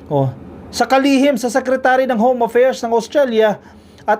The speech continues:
ang gusto nila, iwasan o, ah, mapigilan ang pagpasok ni Sara Duterte at ni I B Marcos sa Australia. Biruin mo?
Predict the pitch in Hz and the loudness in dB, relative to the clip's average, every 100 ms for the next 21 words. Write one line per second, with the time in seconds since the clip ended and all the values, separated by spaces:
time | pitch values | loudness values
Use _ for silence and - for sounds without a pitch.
0 | 240 214 285 - 302 285 226 220 220 - | 0 0 -2 0 0 2 2 2 0 -12
1 | - - - 247 269 277 269 285 285 233 | -20 -20 -6 -2 2 2 2 0 -2 -2
2 | 240 247 240 196 - - - 220 254 269 | 0 2 0 -4 -10 -20 -4 0 2 0
3 | 269 240 240 262 269 262 220 214 190 262 | 0 -2 -2 0 0 -2 -2 -6 -2 -2
4 | 247 254 240 220 214 247 247 220 220 233 | -2 -4 -6 -4 0 0 2 0 0 0
5 | 220 208 196 - - 202 196 226 240 240 | 2 2 2 -4 -4 -2 0 0 2 2
6 | 240 233 220 214 208 226 214 - 214 196 | 0 2 2 0 -2 0 -2 -2 -2 0
7 | 202 214 220 370 320 285 311 | -2 -2 -2 0 2 2 0